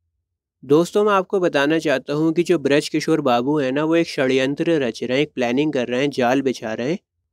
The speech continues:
और वो मनोरमा के हस्बैंड को ठगने का प्लान बना रहे हैं। तो मनोरमा ब्रज किशोर बाबू के षड्यंत्र से भी अपने हस्बैंड को बचाने की कोशिश करती है। अच्छा, मनोरमा के हस्बैंड का नाम है मोहन बाबू। मोहन बाबू के पास बहुत पैसा है, बहुत पैसा है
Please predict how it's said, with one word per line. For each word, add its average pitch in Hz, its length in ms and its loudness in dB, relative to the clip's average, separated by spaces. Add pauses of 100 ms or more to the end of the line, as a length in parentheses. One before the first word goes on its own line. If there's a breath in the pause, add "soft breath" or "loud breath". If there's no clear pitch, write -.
और 156 140 4
वो 196 160 4
मनोरमा 180 520 2
के 190 120 0
हस्बैंड 151 460 0
को 170 120 0
ठगने 143 440 -2
का 143 140 -2
प्लान 120 280 -4
बना 110 240 -8
रहे - 160 -12
हैं। 123 140 -16 (720)
तो 165 120 6
मनोरमा 175 560 2
ब्रज 165 300 0
किशोर 165 380 0
बाबू 143 320 2
के 160 160 -4
षड्यंत्र 151 640 0
से 139 180 -4
भी 139 120 0
अपने 139 260 -2
हस्बैंड 123 480 -4
को 143 120 -2
बचाने 120 460 -6
की 151 140 -6
कोशिश 143 400 0
करती 110 420 -10
है। 113 180 -10 (680)
अच्छा, 160 540 0
मनोरमा 170 520 2
के 185 120 -2
हस्बैंड 156 420 0
का 165 100 -2
नाम 127 260 0
है 156 140 -2
मोहन 135 380 -4
बाबू। 110 500 -2 (220)
मोहन 160 340 2
बाबू 160 300 2
के 175 120 -4
पास 147 280 0
बहुत 143 440 -2
पैसा 147 320 -6
है, 151 160 -10
बहुत 135 380 -4
पैसा 139 300 -6
है 135 160 -12